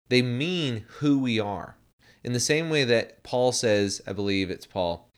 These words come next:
or maybe it's, it might be the Book of Common Prayer. Uh, yeah, it's the Book of Common Prayer. It says, you know, that we would carry our banner of Christ. And the idea of your banner, your national banner or your Christian banner, meaning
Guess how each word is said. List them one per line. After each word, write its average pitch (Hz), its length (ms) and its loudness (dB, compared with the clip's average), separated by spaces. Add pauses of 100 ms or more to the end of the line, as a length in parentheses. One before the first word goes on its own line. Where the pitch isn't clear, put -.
(320)
or 107 100 -4
maybe 107 220 2
it's, 98 160 -4
it 113 200 -6
might 123 180 -2
be 107 80 -2
the 87 100 -10
Book 92 180 -4
of - 80 -20
Common 90 240 -10
Prayer. 87 380 -4 (280)
Uh, 110 120 -2
yeah, 107 180 2
it's 85 120 -6
the - 60 -18
Book 98 140 -6
of 92 80 -16
Common 92 180 -10
Prayer. 98 280 -8 (460)
It 101 140 -4
says, 104 320 2
you 107 100 -4
know, 98 60 -2
that 92 160 -2
we 113 140 0
would 120 340 -4
carry 135 360 0
our 107 100 2
banner 104 420 -2
of - 160 -10
Christ. - 560 -6 (1600)
And 110 280 -2
the 113 240 -4
idea 120 500 0
of 98 200 -6
your 107 120 -2
banner, 107 560 -6 (960)
your 110 120 -4
national 123 500 -2
banner 98 480 -2
or 104 80 -4
your 92 140 -4
Christian 117 500 -8
banner, 78 320 -6
meaning 98 420 -6